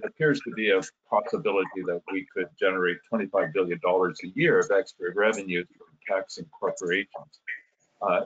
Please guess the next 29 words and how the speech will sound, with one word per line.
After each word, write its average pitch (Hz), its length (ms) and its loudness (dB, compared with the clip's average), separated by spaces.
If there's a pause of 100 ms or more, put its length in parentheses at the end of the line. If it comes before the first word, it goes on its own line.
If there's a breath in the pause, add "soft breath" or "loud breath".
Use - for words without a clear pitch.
now, 117 340 4
and 117 260 4
I, 113 140 4
uh, 117 180 -2
just 170 300 -2
as 135 200 2
a 117 60 -6
comparator, 110 960 2
I 92 140 2
think 135 340 -6
that 98 260 0
the 90 400 -6
H 113 280 -2
S 95 320 -6
T 98 340 -4 (520)
generates 101 600 2
something 107 560 0
like 92 320 0
two 117 200 -6
hundred 101 320 -2
and 87 320 -6
seventy-five 92 1040 0
billion 90 340 0
dollars 85 560 0
a 82 80 -2
year, 85 580 -2 (560)
uh, 87 260 4 (220)
for, 87 400 2 (240)
for, 87 220 0